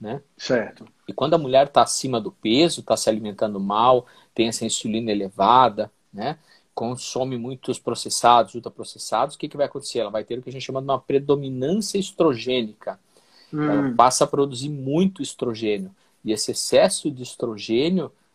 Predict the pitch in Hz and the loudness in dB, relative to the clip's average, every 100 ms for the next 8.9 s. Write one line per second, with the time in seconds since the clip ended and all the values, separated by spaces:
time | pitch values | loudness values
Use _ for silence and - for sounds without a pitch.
0 | _ _ 104 - 127 131 120 123 127 110 | _ _ -14 -12 2 2 2 -2 -2 0
1 | - 117 117 147 143 131 139 131 139 180 | 2 2 2 0 4 4 4 0 2 2
2 | - 170 147 175 196 131 117 110 - - | 2 -2 0 -4 -4 -6 -6 -6 -10 -12
3 | - 127 123 127 127 117 110 107 _ 98 | -12 -6 -4 -2 4 4 2 -4 _ -16
4 | - _ _ - 107 104 113 - 107 95 | -16 _ _ -8 -4 0 -2 -2 -8 -4
5 | 107 - 135 104 120 151 139 139 - 123 | -6 -2 -2 4 4 6 2 2 0 -2
6 | - 127 143 143 147 143 143 139 - 123 | 6 4 4 -2 -2 -2 -4 -6 -8 -6
7 | 123 175 143 123 - 120 127 123 113 110 | -4 -6 -6 -6 -6 -6 -6 2 4 4
8 | 98 - _ 104 110 110 113 104 101 | -2 -10 _ -14 -6 -4 -4 -8 -10